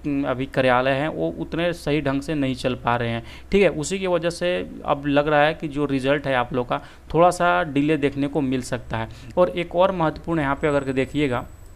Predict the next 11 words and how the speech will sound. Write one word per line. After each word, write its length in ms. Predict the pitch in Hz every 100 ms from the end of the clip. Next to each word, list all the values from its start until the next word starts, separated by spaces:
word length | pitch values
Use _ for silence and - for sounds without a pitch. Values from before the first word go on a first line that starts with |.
| - - - -
कि 140 | - 165
एक 140 | 156
और 200 | - 165
अपडेट्स 540 | 185 156 139 139 147 -
यहाँ 120 | 135
पे 100 | 135
निकल 260 | 131 135 127
के 100 | 127
आ 100 | 120
रहे 120 | 117
हैं 140 | 117